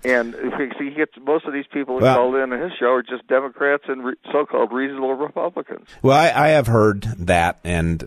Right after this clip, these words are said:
Speaker 2: and, uh, don't necessarily disagree. But, you know, take that up with them. Go over there
Speaker 1: Well, I did.
Speaker 2: and
Speaker 1: I, but look what happened.
Speaker 2: But,
Speaker 1: He wouldn't
Speaker 2: but then
Speaker 1: even
Speaker 2: leave it, leave it there. I just don't want to use another show to,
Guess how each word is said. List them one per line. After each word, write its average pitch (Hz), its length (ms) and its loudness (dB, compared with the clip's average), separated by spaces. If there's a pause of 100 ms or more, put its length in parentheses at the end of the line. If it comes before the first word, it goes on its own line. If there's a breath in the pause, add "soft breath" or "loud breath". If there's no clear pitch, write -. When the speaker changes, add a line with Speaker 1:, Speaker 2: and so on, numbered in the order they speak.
(120)
Speaker 2:
and, 85 400 0
uh, 85 140 4
don't 92 200 2
necessarily 92 580 2
disagree. 85 580 2
But, 87 200 0
you 156 60 4
know, 143 100 4
take 151 220 0
that 135 180 4
up 123 160 2
with 120 140 -4
them. 82 340 0
Go 107 200 6
over 107 180 4
there 90 240 6
Speaker 1:
Well, - 20 6
I 92 40 2
did. 135 220 0
Speaker 2:
and 190 240 6
Speaker 1:
I, 139 140 6
but 127 220 -2
look 160 300 4
what 175 120 2
happened. 180 400 2
Speaker 2:
But, 156 140 6
Speaker 1:
He - 60 0
wouldn't 151 180 4
Speaker 2:
but - 20 -2
then 151 140 4
Speaker 1:
even 139 80 2
Speaker 2:
leave 135 160 4
it, 127 180 0
leave 135 240 6
it 120 100 2
there. 87 240 2
I 104 120 4
just 127 160 0
don't 143 160 4
want 127 140 4
to 113 40 4
use 104 240 6
another 92 320 4
show 92 340 4
to, 87 140 2